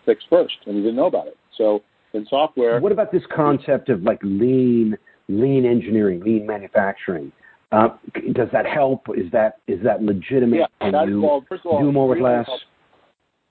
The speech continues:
Speaker 1: Yeah, it really helps, um, Eric, lean engineering really helps the employees and the engineers, because what you do really is you're, you're basically going in sprints.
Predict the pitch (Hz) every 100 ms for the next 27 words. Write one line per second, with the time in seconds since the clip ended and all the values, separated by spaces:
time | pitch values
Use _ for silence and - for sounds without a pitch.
0 | _ - 107 _ _ 135 123 151 170 156
1 | 143 - - 110 113 104 95 - - _
2 | _ _ 127 131 127 123 156 170 147 131
3 | 127 117 110 123 131 127 127 113 - -
4 | - _ _ _ _ - 110 110 107 -
5 | 160 160 123 101 107 104 104 104 98 117
6 | 113 92 - - 110 113 110 127 123 143
7 | 151 131 139 123 117 110 - _ _ _
8 | _ - 123 127 139 135 131 156 156 165
9 | 143 123 127 120 110 107 - - 135 131
10 | 107